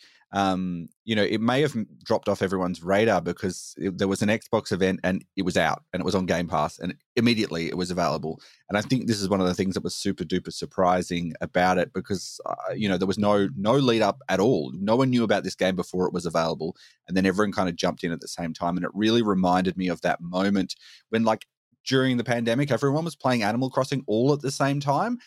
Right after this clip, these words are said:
and everyone was kind of all playing this game at the same time as well in a really cool way. Um, and, uh, yeah, I loved it. It's just, like, incredibly fun combat. Um, it's,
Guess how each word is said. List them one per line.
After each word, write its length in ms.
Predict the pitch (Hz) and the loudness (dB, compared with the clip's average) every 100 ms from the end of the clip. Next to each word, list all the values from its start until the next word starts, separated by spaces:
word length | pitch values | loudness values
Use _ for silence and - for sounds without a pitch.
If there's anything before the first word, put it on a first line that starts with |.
| _ - | _ -2
and 120 | 117 117 | 0 2
everyone 260 | 131 131 | 2 2
was 140 | 120 - | 0 0
kind 120 | 113 | -2
of 60 | - | 0
all 180 | 110 110 | -2 -2
playing 300 | - 107 101 | 0 0 0
this 160 | 98 | -6
game 260 | - 90 107 | -2 -2 -2
at 80 | 117 | -4
the 80 | 107 | -4
same 300 | 113 110 104 | -2 -2 -4
time 320 | 107 110 107 | -4 -4 -4
as 180 | 98 98 | -8 -4
well 240 | 101 131 | 0 0
in 60 | 120 | 0
a 40 | |
really 220 | 110 110 | -4 -6
cool 320 | - 107 110 101 | -8 -6 -6 0
way. 300 | 101 120 151 - - - | 0 0 -2 -14 -20 -2
Um, 460 | 101 101 98 98 - | 0 2 0 -2 -2
and, 120 | 107 110 | -2 4
uh, 40 | |
yeah, 160 | 120 110 | 4 4
I 80 | |
loved 320 | 139 123 - 101 | 4 4 2 0
it. 100 | 80 | -2
It's 160 | - | -4
just, 200 | - - | -4 0
like, 200 | 107 - - | 0 0 -6
incredibly 520 | 110 - 139 147 139 | -6 0 0 2 0
fun 280 | - 113 104 | 0 0 0
combat. 500 | - 101 95 95 - - _ _ | -4 0 2 2 0 -10 _ _
Um, 420 | 92 90 87 85 - _ - | 0 2 2 -4 -8 _ -8
it's, 400 | 101 - - | -6 -6 -12